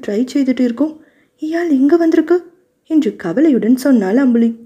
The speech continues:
மீட்டிங் முடிந்தவுடன் அனைவரையும் ரிஷிக்கும் கிருஷ்ணாவுக்கும் அறிமுகப்படுத்தி வைத்தான் ஆனந்த். அம்மு மெதுவாக தனது பெயரை சொன்னாள். "படன்?"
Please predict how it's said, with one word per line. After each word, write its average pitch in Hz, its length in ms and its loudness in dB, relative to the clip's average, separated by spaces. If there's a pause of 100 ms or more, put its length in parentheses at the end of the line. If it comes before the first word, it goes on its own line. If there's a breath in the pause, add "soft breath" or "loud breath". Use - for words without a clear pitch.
(760)
மீட்டிங் 311 440 2
முடிந்தவுடன் 226 640 2
அனைவரையும் 240 680 0
ரிஷிக்கும் 285 540 0
கிருஷ்ணாவுக்கும் 220 720 0
அறிமுகப்படுத்தி 220 680 0
வைத்தான் 180 380 -2
ஆனந்த். 190 320 -4 (1000)
அம்மு 254 520 4 (140)
மெதுவாக 233 600 0
தனது 247 280 0
பெயரை 208 380 -2
சொன்னாள். 226 560 -2 (920)
"படன்?" 196 340 -2